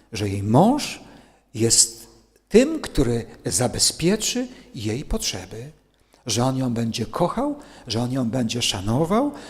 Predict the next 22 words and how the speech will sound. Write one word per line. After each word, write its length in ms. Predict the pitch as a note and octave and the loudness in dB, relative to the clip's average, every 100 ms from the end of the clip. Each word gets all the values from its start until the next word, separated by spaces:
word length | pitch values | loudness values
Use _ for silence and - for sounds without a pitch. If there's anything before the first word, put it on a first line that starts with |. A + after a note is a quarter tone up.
| - | -10
że 160 | G#2 - | -6 -4
on 180 | B2 C#3+ | -2 -2
się 220 | - B2+ | 0 0
zatroszczy 840 | A2 - C3+ E3+ - - G#3+ - | 0 -2 2 2 2 0 0 -2
o 100 | B2+ | 0
sprawy 540 | - - B2 D#3+ G3 | 0 2 2 2 2
te, 220 | G#3 - C#3+ | -2 0 -2
które 280 | - B2+ | -2 -6
będą 340 | G2+ A2+ A#2 B2+ | -4 -4 -4 -6
egzystencjalne. 1120 | B2+ G2 A2+ - F#2 - G#2 F#2 G2 A2 B2 C#3+ _ _ _ - | -6 -6 -4 -6 -6 -4 -4 -4 -12 -16 -18 -18 _ _ _ -8
No 60 | A#3 | -2
nie 100 | D#4 | 0
wiem, 140 | A#2 | 0
czy 140 | - G#2+ | -2 -6
jest 240 | G#2 - | -6 -6
tak, 160 | G2+ - | -6 -2
panie, 320 | G#2+ A2 D3 - - - - | 0 0 -4 -10 -16 -18 -12
ale 260 | - A2 A2 | -8 -4 -6
tak 360 | A2 A2+ - A#2+ | -6 -8 -6 -4
mówią 460 | F3 C#4 A#2+ G2 | -2 0 0 -4
mi 160 | F#2 G2 | -10 -12
kobiety. 680 | - G2+ G2 - - - | -10 -10 -10 -12 -12 -16